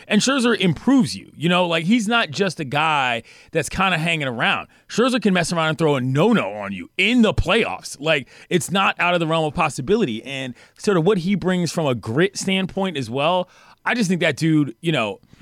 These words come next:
he's the kind of guy you want on your team on a playoff roster. And I do think the balance of power changes if he goes to the Padres.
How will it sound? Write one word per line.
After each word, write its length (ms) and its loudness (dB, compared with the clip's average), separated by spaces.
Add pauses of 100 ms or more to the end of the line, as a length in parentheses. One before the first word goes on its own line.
(540)
he's 260 2
the 60 0
kind 140 4
of 40 -2
guy 120 2
you 120 2
want 140 2
on 80 2
your 100 0
team 220 0
on 80 -2
a 20 -2
playoff 300 -2
roster. 400 -10 (100)
And 400 0
I 140 0
do 200 2
think 200 -2
the 60 0
balance 260 0
of 60 -10
power 200 0
changes 320 -6
if 80 -8
he 60 -8
goes 240 -4
to 60 -14
the 60 -8
Padres. 600 -2